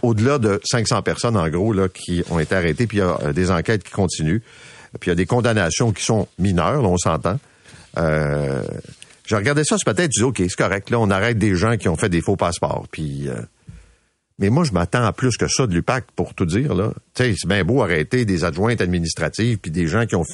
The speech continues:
je sais pas, fraudé une caisse d'école, là. Mais il doit y avoir des enjeux de corruption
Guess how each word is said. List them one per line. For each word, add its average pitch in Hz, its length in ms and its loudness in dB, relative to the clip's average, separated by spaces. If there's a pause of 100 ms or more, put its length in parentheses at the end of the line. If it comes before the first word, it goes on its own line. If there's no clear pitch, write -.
(160)
je - 60 -16
sais - 60 -6
pas, 113 160 0
fraudé 98 440 0
une 92 320 2
caisse 110 320 0
d'école, 113 380 0
là. 117 160 2 (1080)
Mais 107 360 2
il 117 120 0
doit 143 200 4
y 131 80 4
avoir 135 360 2
des 101 240 2
enjeux 101 320 4
de 104 120 2
corruption 131 800 0